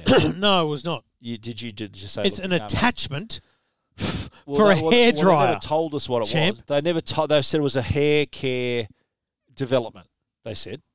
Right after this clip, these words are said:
Speaker 1: That's
Speaker 2: Yeah.
Speaker 1: how they never said
Speaker 2: Unless, unless
Speaker 1: <laughs>
Speaker 2: it, unless it
Speaker 1: If they
Speaker 2: comes with the words, "Yeah,
Speaker 1: Well,
Speaker 2: yeah,"
Speaker 1: yeah.
Speaker 2: I'm not interested.
Speaker 1: <laughs> But if they had said to you or me, they said, "Listen, w-, what's, uh, what's it about?" They said, "So it's about a new attachment for the supersonic." I would have gone, "Oh, really?"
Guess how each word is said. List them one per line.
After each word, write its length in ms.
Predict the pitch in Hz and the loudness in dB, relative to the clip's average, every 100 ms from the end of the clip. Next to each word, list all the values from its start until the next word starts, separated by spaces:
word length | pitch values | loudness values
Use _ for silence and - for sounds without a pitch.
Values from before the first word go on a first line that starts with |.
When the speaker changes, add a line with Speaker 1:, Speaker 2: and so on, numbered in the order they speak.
| - | -6
Speaker 1:
That's 180 | 139 139 | -4 -4
Speaker 2:
Yeah. 60 | 131 | -6
Speaker 1:
how 40 | |
they 160 | 123 139 | -6 -8
never 160 | 160 143 | -4 0
said 140 | 208 | 2
Speaker 2:
Unless, 340 | 226 254 - - | 4 2 2 0
unless 300 | 202 233 220 | 2 4 4
Speaker 1:
<laughs> 60 | |
Speaker 2:
it, 80 | 202 _ - | 0 _ -2
unless 220 | 190 254 | 2 4
it 60 | 277 | 4
Speaker 1:
If 60 | |
they 60 | - | 4
Speaker 2:
comes 200 | 247 233 | 4 2
with 100 | 214 | 4
the 80 | 220 | 4
words, 260 | 208 - | 4 4
"Yeah, 80 | 202 | 4
Speaker 1:
Well, 100 | 202 | 4
Speaker 2:
yeah," 400 | 180 196 165 233 - | 4 4 4 2 -2
Speaker 1:
yeah. 240 | 202 190 170 | -6 -2 0
Speaker 2:
I'm 180 | 196 214 | 2 2
not 140 | 214 196 | 2 0
interested. 420 | 190 196 - 143 | 0 -2 -2 -4
Speaker 1:
<laughs> 40 | 269 - - 269 233 - - - - - - | -6 -10 -12 -10 -10 -10 -12 -12 -14 -14 0
But 140 | 185 | 4
if 120 | 190 | 4
they 180 | 202 240 | 4 0
had 140 | 233 185 | -2 -4
said 240 | 202 185 | -4 -4
to 80 | 175 | -6
you 400 | 175 175 139 156 | -2 0 0 0
or 140 | 151 | 0
me, 380 | 147 156 120 139 | 0 -2 -2 -2
they 100 | 156 | -2
said, 160 | 135 170 | -2 0
"Listen, 260 | 160 147 131 | 0 -2 -6
w-, 240 | 143 - | -8 -6
what's, 240 | 147 175 | -4 -4
uh, 140 | 147 139 151 | -2 -4 -4
what's 220 | 160 151 | -6 -4
it 20 | |
about?" 200 | 131 127 | -2 -2
They 60 | 120 | -4
said, 160 | 139 - | -8 -4
"So 160 | 120 | -4
it's 80 | 110 | -2
about 180 | 131 120 | -4 -6
a 60 | |
new 160 | 110 117 | -8 -12
attachment 520 | 101 - - 113 98 | -10 -10 -10 -14 -18
for 120 | - | -16
the 100 | 107 | -12
supersonic." 540 | 98 123 - - 117 98 | -10 -10 -10 -12 -12 -8
I 20 | |
would 140 | 110 | -8
have 100 | 107 | -8
gone, 160 | 101 104 | -10 -14
"Oh, 280 | 101 - _ _ | -18 -20 _ _
really?" 300 | 107 123 | -12 -12